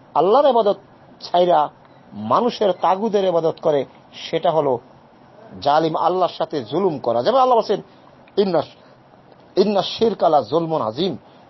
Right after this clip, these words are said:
নিশ্চয় শিরিক হচ্ছে মহাপাপ, মহা অপরাধ। এখানে আল্লাহ পাক মানুষের সম্পদ, মানুষের জুলুম করার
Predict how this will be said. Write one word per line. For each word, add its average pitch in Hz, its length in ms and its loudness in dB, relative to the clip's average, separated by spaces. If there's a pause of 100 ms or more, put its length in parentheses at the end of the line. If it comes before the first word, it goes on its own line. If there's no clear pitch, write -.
(140)
নিশ্চয় 202 320 -2
শিরিক 185 440 -2
হচ্ছে 143 320 -4 (420)
মহাপাপ, 131 500 0 (280)
মহা 139 200 -4
অপরাধ। 139 400 2 (2250)
এখানে 277 220 2
আল্লাহ 269 280 2
পাক 370 140 0 (100)
মানুষের 202 720 -2
সম্পদ, 208 480 -4 (600)
মানুষের 240 520 -2
জুলুম 214 280 0
করার 190 300 0